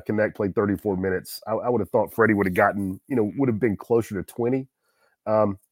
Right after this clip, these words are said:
but I wouldn't, I, I just wouldn't read a whole lot into that. I mean, I, I would, I would, like I say, I would imagine it had something to do with the three turnovers and, and probably something his coach saw from him on, on, on the defensive end.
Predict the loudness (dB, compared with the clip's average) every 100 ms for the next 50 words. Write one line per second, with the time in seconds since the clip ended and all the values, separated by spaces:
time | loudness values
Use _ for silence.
0 | _ -6 -6 _ 2 4 4 -2 -8 _
1 | -8 -6 0 -2 -2 -6 -6 -4 -2 -2
2 | -2 -4 -6 _ _ _ -14 -6 -6 -4
3 | -2 -2 -4 -6 -6 -6 -4 -6 -4 -4
4 | -4 -4 -4 -2 0 0 -2 -2 -4 -4
5 | -4 -2 -2 -4 -4 -4 -2 -4 -2 -4
6 | -4 -4 2 2 6 6 6 6 2 -4
7 | -16 -20 -20 _ 0 2 2 0 -6 -12
8 | -10 2 4 4 4 2 4 2 2 0
9 | 2 2 4 2 2 -2 -4 -6 -10 -8
10 | -6 -2 -2 -2 -4 -4 -4 -2 -2 -4
11 | -8 -8 -8 -8